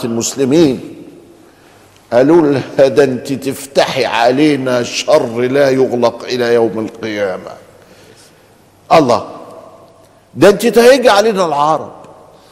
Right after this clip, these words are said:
الله، تنبشي القبر. شوف الاحترام. دول مين دول؟ دول المشركون الجاهلون. طب امال اللي بيعملوا كده مع اولياء الله دول،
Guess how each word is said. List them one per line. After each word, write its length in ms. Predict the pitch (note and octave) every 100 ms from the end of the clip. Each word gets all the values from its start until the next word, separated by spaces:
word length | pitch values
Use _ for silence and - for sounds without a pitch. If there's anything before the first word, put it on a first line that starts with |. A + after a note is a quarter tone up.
| _ _ _ _ _ _ -
الله، 320 | E3+ F#3+ B2 - - - -
تنبشي 560 | C#4+ C#4+ D4 C#4+ D4
القبر. 720 | D4 - - D4+ D4 A#3 G3 - - - - - - _ _ _ _ _ _ _ _ _ _ _ _
شوف 280 | - A#2+ B2+
الاحترام. 680 | A2 - - A#2+ F#3 G3+ E3+ - - - - _ _ _ _ _ _ _ _ -
دول 180 | A#2 A#2+
مين 220 | F#3 D3+
دول؟ 400 | C#3+ B2 - - - - -
دول 160 | B2+ D#3
المشركون 540 | D3+ C#3+ C#3 B2+ F#3+
الجاهلون. 840 | E3 A#2+ C3+ B2 C#3+ G3 F3+ G2+ F2 - - - - -
طب 180 | C#3 D3+
امال 260 | D#3+ D#3+ D#3+
اللي 200 | C#3+ C#3+
بيعملوا 540 | C3+ B2+ B2 G3 F3+
كده 300 | - F3+ D#3+
مع 260 | C3 A#2 B2
اولياء 380 | A#2 C3+ D#3 A#2+
الله 260 | B2 C#3+
دول، 440 | A#2+ D3 A2+ G#2